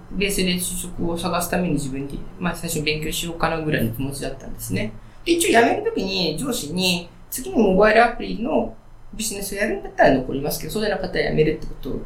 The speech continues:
一応、一応話はして、まあ、それはうちのビジネスじゃないからって話だったので、じゃあ辞めますね。で、ちょっと、まあ、辞める前にちょっと本読んでたら、結構ボタン一個でもデザイン性高かったんですよ。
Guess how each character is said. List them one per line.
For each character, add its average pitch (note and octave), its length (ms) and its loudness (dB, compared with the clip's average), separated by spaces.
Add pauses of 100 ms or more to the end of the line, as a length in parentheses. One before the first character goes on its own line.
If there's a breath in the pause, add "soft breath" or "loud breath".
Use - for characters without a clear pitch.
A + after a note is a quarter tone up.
(120)
一 - 280 -2
応、 - 20 -8 (320)
一 G4+ 100 -2
応 - 40 -2 (320)
話 G3 300 0
は - 80 -2
し - 80 -8
て、 - 360 4 (320 loud breath)
ま G#3+ 60 -4
あ、 G#3 40 0
そ G#3+ 120 -4
れ A3+ 60 2
は G#3+ 80 2
う - 20 -4
ち G3 140 -4
の F#3+ 60 -2
ビ F#3+ 80 -2
ジ F3+ 100 0
ネ D#3 80 0
ス D#3 100 -2
じ C#3 80 0
ゃ - 40 0
な C#3 100 0
い C#3 80 -4
か - 80 -6
ら D3 80 -4
っ - 40 -8
て - 60 -12
話 - 340 -6
だ - 20 -12
っ - 20 -12 (100)
た - 60 -12
の - 140 -8
で、 - 80 -6 (180)
じ A3 100 2
ゃ F3+ 40 8
あ - 40 8
辞 A#2+ 100 4
め A#2 100 0
ま A#2 100 -2
す - 160 -12
ね。 - 60 -10 (600 soft breath)
で、 E4 160 0
ち G#4 80 0
ょ - 20 -2
っ - 20 -6
と、 - 360 6
ま A3 140 4
あ、 - 20 6
辞 G3 120 10
め A#3 80 10
る C4 80 6
前 B3 160 8
に - 60 2
ち - 20 -4
ょ - 40 -4
っ - 40 -12
と F#3 80 -2
本 G3 160 4
読 E3 120 2
ん - 20 -6
で D#3 140 -4
た D#3+ 120 -6
ら、 D#3+ 320 8
結 - 120 2
構 D3 120 4
ボ F3 180 4
タ - 120 6
ン B2 160 4
一 - 40 -6
個 D#3+ 60 6
で - 80 8
も C3 120 2
デ C3+ 140 -6
ザ G3 140 4
イ B3 60 8
ン B3 40 2
性 B3 140 0
高 - 220 2
か G#3 180 4
っ - 40 -4
た B2+ 100 0
ん - 100 -2
で - 60 -4
す - 140 -8
よ。 - 180 -4